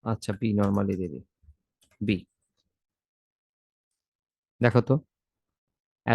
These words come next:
স্কয়ার মাইনাস টু এ বি প্লাস বি স্কয়ার। তো বি স্কয়ার তো আমি এটাকেই লিখে স্কয়ার দিতে পারি, বি স্কয়ার।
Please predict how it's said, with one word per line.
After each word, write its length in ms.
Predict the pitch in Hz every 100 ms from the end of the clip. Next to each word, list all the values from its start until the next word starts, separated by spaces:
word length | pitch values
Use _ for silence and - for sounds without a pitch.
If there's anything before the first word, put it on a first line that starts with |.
| -
স্কয়ার 200 | - 143
মাইনাস 220 | 120 120 120 -
টু 80 | 131 - - 107
এ 20 | 107
বি 100 | 113 - _ _ _ _ _ _ _ _ _ _ _ -
প্লাস 180 | 127 117 110
বি 80 | 120 -
স্কয়ার। 240 | 107 85 _ _ _ _ _ _ _ _ _ _ _ -
তো 60 | 107
বি 80 | 120 120
স্কয়ার 220 | - 113 101
তো 40 | 117
আমি 120 | 113 120 - - 113
এটাকেই 360 | 110 104 123 127
লিখে 200 | 123 107 -
স্কয়ার 180 | 104 95
দিতে 140 | 82 80
পারি, 140 | 58 95 _ _ _ _ _ _ _ _ _ _ _ _ _ _ _ _ _ _ _ _ _ _ _ _ _ _ _ _ _ _ 113
বি 80 | 101
স্কয়ার। 220 | - -